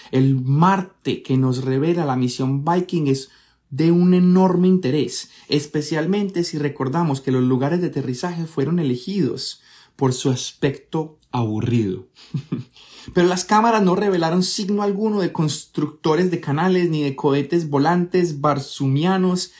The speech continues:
ni de espadas cortas, ni de princesas u hombres luchando, ni de zoats o huellas de pisadas, ni, ni siquiera de un cactus o de una rata canguro. <laughs>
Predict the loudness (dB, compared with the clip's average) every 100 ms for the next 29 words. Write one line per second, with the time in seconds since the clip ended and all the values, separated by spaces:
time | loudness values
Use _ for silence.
0 | -20 -10 -2 0 0 -2 0 2 2 0
1 | -2 2 2 0 0 0 0 0 -2 -2
2 | -2 0 0 2 0 2 2 2 0 0
3 | -2 -2 0 0 0 0 -2 -4 -8 -20
4 | _ 0 4 6 4 0 -6 0 2 2
5 | 2 0 0 -4 -4 -4 -2 0 0 0
6 | 0 0 0 -2 -6 -16 -16 -2 2 4
7 | 2 0 -2 -2 -2 -2 -8 -4 0 2
8 | 2 0 0 -2 0 -4 -4 -4 -2 0
9 | 0 0 0